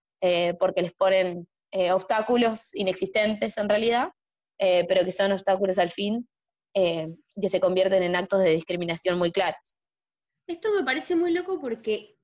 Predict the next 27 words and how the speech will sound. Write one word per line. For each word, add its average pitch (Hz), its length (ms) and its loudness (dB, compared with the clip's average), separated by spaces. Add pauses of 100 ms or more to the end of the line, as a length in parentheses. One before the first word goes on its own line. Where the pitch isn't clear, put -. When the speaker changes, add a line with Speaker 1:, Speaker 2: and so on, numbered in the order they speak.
Speaker 2:
en 226 140 -2
el 226 120 -6
podcast 339 360 -6
anterior 262 520 -6
que 220 100 -10
hablamos 226 680 -6 (100)
con 208 200 -8
Lola 220 300 -2
de 202 140 -4
gitanos, 233 720 -8
de 214 80 -14
gitanes, 240 640 -14 (220)
de 202 80 -12
las 208 80 -12
comunidades 190 400 -6
gitanas, 208 540 -12 (520)
em, 247 640 0
hablábamos 330 520 2
de 269 120 -4
que 254 120 -4
primero 302 480 0
estaba 320 300 -2
el 311 100 -4
cambio 302 280 -2
de 294 80 -2
la 269 100 -6
sociedad 247 580 -4